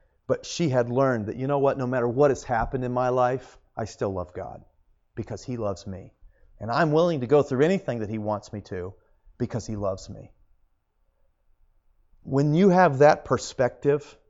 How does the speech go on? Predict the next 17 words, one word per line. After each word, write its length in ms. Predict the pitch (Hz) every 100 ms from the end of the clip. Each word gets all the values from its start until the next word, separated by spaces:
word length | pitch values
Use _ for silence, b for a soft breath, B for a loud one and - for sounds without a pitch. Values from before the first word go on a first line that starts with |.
| _ _ _ _ _ _ _ _ _ _ _ _ -
you 160 | 127 170
can 220 | - 131
go 200 | 123 127
through 220 | - 131
a 60 | 113
trial 600 | - 110 107 117 117 -
and 100 | 107
be 120 | 98 95
patient. 500 | - 98 - 95 - - - _ _ _ _ _ _ _ _ -
"God, 180 | 127 135
I 60 |
know 160 | 123 139
that 160 | 131
you 60 | -
care 220 | - 123
about 300 | 110 98 -
me. 220 | 104 98